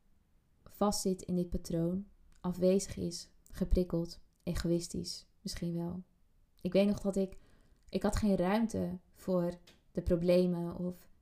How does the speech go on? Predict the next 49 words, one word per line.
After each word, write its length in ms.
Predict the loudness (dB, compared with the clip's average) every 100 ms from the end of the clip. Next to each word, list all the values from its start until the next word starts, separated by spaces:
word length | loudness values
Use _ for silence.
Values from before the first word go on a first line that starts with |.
| -2
de 60 |
gevoelens 380 | 0 2 4 2
van 100 | 0
andere 240 | -2 0 2
mensen. 300 | 0 0 -4
Ik 60 |
was 120 | -8
eigenlijk 300 | -6 -8 -2
alleen 120 | 0 0
maar 80 |
met 220 | 0 -4 -8
mezelf 400 | -6 2 2 2
bezig, 220 | 0 -2
terwijl 240 | -4 -2 0
dat 160 | 0
van 120 | 2
nature 600 | 0 0 0 0 0 -2 -6 -12 -16
ben 180 | 0 2
ik 180 | 2 -2
niet 240 | -6 -6
zo. 300 | -8 -8 -8 -10 -18 _ _ _ _ -2
Anders 200 | 2 2
had 80 |
ik 80 | 0
dit 140 | 0 2
werk 220 | 0 0
ook 60 |
niet 180 | -4 -6
kunnen 240 | -6 -6 -4
doen. 220 | -4 -2
Van 100 | 0
nature 560 | 0 4 4 4 0 -4 -18 _ -20 _ -6
kan 160 | 2 2
ik 140 | 4
me 60 | 4
heel 220 | 6 4
goed 180 | 2 -2
focussen 440 | 2 2 0 -8
op 60 | -4
andere 220 | -2 0
mensen 440 | 0 -2 -4 -8
en 120 | -8
kan 160 | -2 0
ik 100 | 2
heel 120 | 0
goed 200 | 0 -4
andere 220 | -4 -4
mensen 300 | -2 -4 -4
helpen. 480 | 2 4 4 -2 -6